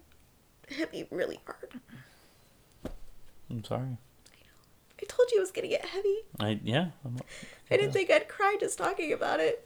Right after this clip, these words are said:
Speaker 2: I, I don't know how to cheer you up with this, to
Speaker 1: <laughs> I
Speaker 2: be honest
Speaker 1: don't
Speaker 2: with
Speaker 1: know
Speaker 2: you, so.
Speaker 1: either. Uh, I don't know if this is pregnancy or just,
Speaker 2: It's
Speaker 1: like,
Speaker 2: probably a hundred percent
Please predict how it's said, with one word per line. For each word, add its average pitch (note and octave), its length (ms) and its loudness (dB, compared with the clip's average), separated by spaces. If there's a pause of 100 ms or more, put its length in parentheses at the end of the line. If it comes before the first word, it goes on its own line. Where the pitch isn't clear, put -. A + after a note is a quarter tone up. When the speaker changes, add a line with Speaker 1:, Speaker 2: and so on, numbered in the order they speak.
(140)
Speaker 2:
I, - 140 4 (220)
I A2 80 12
don't A2+ 260 12
know A2 100 8
how A2+ 120 10
to G#2+ 100 10
cheer A2 200 2
you G#2+ 180 6
up - 140 0
with - 100 -6
this, - 240 8
to - 100 4
Speaker 1:
<laughs> - 20 8
I - 40 8
Speaker 2:
be - 100 0
honest F#3 200 4
Speaker 1:
don't C4+ 80 6
Speaker 2:
with C#4 100 6
Speaker 1:
know C4 160 4
Speaker 2:
you, - 140 2
so. G#3 80 2
Speaker 1:
either. - 180 4 (720)
Uh, G#4 40 2
I F#4+ 540 8
don't F4 140 4
know E4+ 180 8
if E4 60 0
this E4+ 180 2
is D#4 80 0
pregnancy D4 680 6
or C#4 140 10
just, B3+ 320 2
Speaker 2:
It's - 200 0
Speaker 1:
like, F2+ 120 -2
Speaker 2:
probably G2+ 320 12
a F#2+ 40 10
hundred F#2+ 140 8
percent G#3 220 12